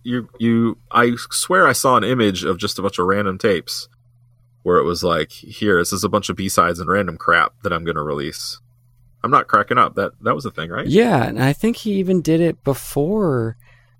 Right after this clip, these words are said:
Speaker 2: um, like, I, maybe six months ago as well on a different one, like, not the nineteen eighty-three one.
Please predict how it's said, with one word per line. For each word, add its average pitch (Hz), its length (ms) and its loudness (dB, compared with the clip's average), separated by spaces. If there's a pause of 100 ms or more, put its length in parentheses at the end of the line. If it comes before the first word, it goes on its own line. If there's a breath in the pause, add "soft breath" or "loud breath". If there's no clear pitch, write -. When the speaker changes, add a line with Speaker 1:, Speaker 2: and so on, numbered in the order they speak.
(340)
Speaker 2:
um, 101 640 -2 (760)
like, - 340 -10
I, 107 220 -6
maybe 123 240 -2
six - 340 -4
months 123 280 0
ago 113 260 -2
as 104 180 -4
well 120 260 -4
on 110 120 0
a 101 80 0
different - 400 -4
one, 95 200 -2
like, 95 140 -4
not 113 220 -2
the 113 80 0
nineteen 104 500 -2
eighty-three 104 520 -6
one. 101 200 -8